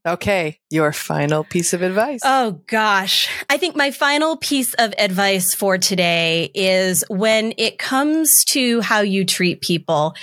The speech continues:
Speaker 2: really take the moment that you need to think about how you want people to feel.
Speaker 1: Mm-hmm.
Speaker 2: The way that we make people feel is perhaps one of the best reflections of who we are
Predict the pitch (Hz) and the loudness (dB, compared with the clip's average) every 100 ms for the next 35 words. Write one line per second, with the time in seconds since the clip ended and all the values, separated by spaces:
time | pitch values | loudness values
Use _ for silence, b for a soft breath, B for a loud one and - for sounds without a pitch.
0 | B B B B 202 240 302 320 311 - | B B B B -4 0 0 0 0 -2
1 | 254 - - 208 185 202 208 202 202 196 | -2 -4 -6 -2 0 2 2 0 -2 0
2 | 185 185 170 170 170 - - 185 185 175 | 2 2 2 2 0 -4 -2 0 2 0
3 | - 175 170 170 - 196 196 208 214 196 | 0 -2 0 0 -2 0 0 0 0 0
4 | 180 - 175 - 160 151 - 156 - 160 | -2 -2 -2 0 0 0 0 -2 -2 0
5 | 147 98 78 - B B B 151 131 226 | 2 2 -2 -6 B B B -4 -2 -2
6 | 196 247 285 339 302 254 202 247 254 226 | 0 0 2 0 0 -2 0 2 2 2
7 | 208 - - 196 190 196 190 - 175 175 | 0 -4 -2 0 2 0 0 -2 0 2
8 | 180 196 - - 202 185 226 185 214 - | 2 -2 -4 -2 0 0 -2 0 0 0
9 | - 208 190 180 156 196 - 226 180 - | -2 0 0 0 0 2 0 -2 -2 0
10 | 185 185 196 180 175 170 165 - 208 185 | 0 0 0 2 2 0 0 0 0 2
11 | 196 - 180 180 185 | 0 0 0 2 0